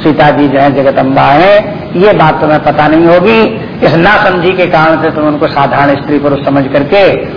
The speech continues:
उनका हरण कर लाए होगे, ये तुमसे गलती हो गई,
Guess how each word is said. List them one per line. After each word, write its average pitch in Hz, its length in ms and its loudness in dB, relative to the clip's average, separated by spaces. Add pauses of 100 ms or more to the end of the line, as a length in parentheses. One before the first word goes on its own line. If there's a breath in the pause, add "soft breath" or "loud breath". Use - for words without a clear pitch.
(120)
उनका 151 220 2
हरण 131 240 0
कर 127 180 0
लाए 139 300 2
होगे, 180 220 4 (480)
ये 160 80 4
तुमसे 147 340 0
गलती 139 340 2
हो 170 140 4
गई, 196 200 4